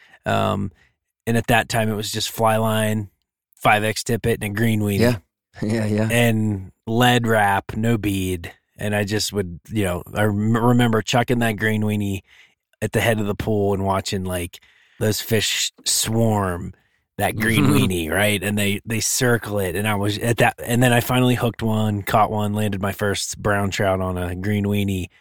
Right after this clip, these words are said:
Speaker 1: But
Speaker 2: Nice.
Speaker 1: then I never looked back. I don't think I've ever picked up a, like, a spin rod since
Speaker 2: Yeah.
Speaker 1: then.
Speaker 2: You've
Speaker 1: You
Speaker 2: said
Speaker 1: know?
Speaker 2: that before, and that, that, that always surprises me. You guys know I still f-, spin fish once in a while with, uh, mostly with my older son there,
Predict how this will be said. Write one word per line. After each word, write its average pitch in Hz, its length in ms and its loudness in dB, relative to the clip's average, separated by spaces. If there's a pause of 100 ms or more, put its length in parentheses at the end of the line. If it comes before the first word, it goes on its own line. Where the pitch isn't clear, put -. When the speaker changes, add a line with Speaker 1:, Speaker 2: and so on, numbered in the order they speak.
(460)
Speaker 1:
But 104 100 -2
Speaker 2:
Nice. 107 120 6
Speaker 1:
then 101 600 0 (420)
I - 80 -8
never 107 240 2
looked 101 180 0
back. 95 320 0
I 104 60 0
don't 117 100 2
think 139 140 2
I've 113 180 2
ever 107 440 2 (380)
picked - 300 -4
up 110 160 -2
a, 95 260 -2 (400)
like, 123 220 2
a 110 100 -2
spin 117 360 0
rod 90 360 0 (440)
since 135 340 2
Speaker 2:
Yeah. 92 80 -4
Speaker 1:
then. 78 180 -8 (500)
Speaker 2:
You've 180 140 6
Speaker 1:
You 196 60 2
Speaker 2:
said 240 100 8
Speaker 1:
know? - 40 6
Speaker 2:
that 147 140 4
before, 123 320 2
and 120 80 4
that, 139 200 2
that, 143 300 2
that 156 120 2
always 139 200 4
surprises 110 560 0
me. 90 200 -10 (200)
You 143 100 2
guys 127 200 6
know 113 160 2
I 110 100 2
still 110 180 -4
f-, - 200 -14
spin 110 280 -2
fish 107 220 -2
once 104 160 -4
in 101 60 -4
a 98 40 -2
while 101 260 -2
with, 101 220 -8 (120)
uh, 117 280 -10
mostly 110 400 -2
with 101 160 -2
my 98 120 -2
older 98 200 -2
son 98 300 -2
there, 92 200 -4